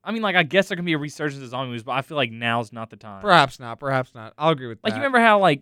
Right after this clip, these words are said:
Speaker 1: there was pirate movies and then they didn't happen for a long time, and then Pirates of the Caribbean came out?
Speaker 2: Yeah. But sadly, not before Treasure Planets or Treasure Planet failed. Rest in
Speaker 1: How it
Speaker 2: peace, Treasure
Speaker 1: goes.
Speaker 2: Planet, of course. And lastly, Davis, David Ayer has released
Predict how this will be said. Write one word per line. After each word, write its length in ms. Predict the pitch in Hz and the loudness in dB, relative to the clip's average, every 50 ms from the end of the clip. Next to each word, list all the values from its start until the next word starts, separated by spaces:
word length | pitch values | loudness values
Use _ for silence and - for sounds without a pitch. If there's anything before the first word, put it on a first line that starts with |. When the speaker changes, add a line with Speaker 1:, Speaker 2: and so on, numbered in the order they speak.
| _ 147 | _ -4
Speaker 1:
there 120 | 165 165 | 0 0
was 100 | 156 - | 0 -2
pirate 380 | _ - - 165 160 170 165 156 | _ -6 2 2 4 4 2 0
movies 400 | 160 165 160 160 165 160 151 - | -2 -4 -2 0 0 -2 -2 -4
and 100 | 147 143 | -10 -8
then 100 | 139 135 | -4 -4
they 100 | 127 127 | -4 -2
didn't 180 | 147 143 131 123 | -2 -4 -4 -4
happen 220 | 131 131 135 127 | -6 -6 -6 -8
for 120 | - 147 | -10 -8
a 60 | 135 135 | -6 -4
long 220 | 131 131 131 127 | -2 -2 -4 -4
time, 240 | - 131 131 127 127 | -6 -8 -8 -6 -6
and 80 | 123 | -8
then 80 | 120 113 | -10 -8
Pirates 220 | 120 123 127 - | -8 -8 -8 -8
of 20 | 127 | -8
the 80 | 127 | -16
Caribbean 360 | 120 127 127 120 123 123 123 113 | -10 -8 -8 -8 -8 -10 -14 -14
came 200 | 127 123 123 123 | -14 -16 -14 -12
out? 260 | 123 123 120 120 _ _ _ 131 | -12 -12 -12 -12 _ _ _ -20
Speaker 2:
Yeah. 300 | 120 117 117 113 110 107 _ _ | -20 -20 -20 -20 -20 -20 _ _
But 120 | - 156 - | -16 -16 -14
sadly, 420 | - - 190 180 185 175 170 160 | -10 -4 0 0 0 0 -2 -4
not 200 | 151 147 147 143 | -4 -4 -6 -8
before 280 | 143 131 _ 151 143 135 | -8 -12 _ -12 -12 -12
Treasure 240 | - 143 135 135 131 | -10 -12 -14 -14 -14
Planets 300 | - 135 127 127 123 120 | -16 -14 -14 -14 -14 -16
or 40 | |
Treasure 240 | 113 - 127 117 123 113 | -20 -20 -20 -20 -20 _
Planet 260 | - 123 117 113 113 _ | -20 -20 -20 -20 _ _
failed. 300 | - 113 107 104 104 104 _ _ _ _ _ _ _ _ _ _ _ _ _ _ _ _ | -20 -20 -20 -20 -20 -20 _ _ _ _ _ _ _ _ _ _ _ _ _ _ _ _
Rest 200 | 127 123 117 - | -20 -20 -20 -18
in 40 | 135 | -16
Speaker 1:
How 40 | 135 | -16
it 40 | 127 | -16
Speaker 2:
peace, 80 | 135 147 | -16 -16
Treasure 160 | 143 135 120 | -16 -16 -18
Speaker 1:
goes. 80 | 113 - | -20 -20
Speaker 2:
Planet, 260 | - 123 120 113 104 | -20 -20 -20 -20 -20
of 80 | 101 | -20
course. 300 | _ 113 107 104 104 _ _ _ _ _ _ _ - | _ -20 -20 -20 -20 _ _ _ _ _ _ _ -12
And 240 | 156 156 165 170 165 | -6 -4 -4 -4 -2
lastly, 480 | 170 190 226 254 269 - - 185 180 160 | -2 0 0 0 -2 -4 -8 -8 -8 -2
Davis, 400 | 156 156 151 147 147 143 - - _ _ _ _ _ _ _ | 0 2 2 2 0 -2 -8 -12 _ _ _ _ _ _ _
David 260 | - 175 202 208 208 - 170 | 0 0 0 0 0 -4 -2
Ayer 240 | 202 214 214 190 | 0 2 2 4
has 180 | 175 170 151 160 | 2 2 0 -2
released 680 | 151 147 139 143 165 208 208 170 131 - - - _ | -8 -10 -10 -8 -6 -6 -6 -6 -8 -10 -14 -20 _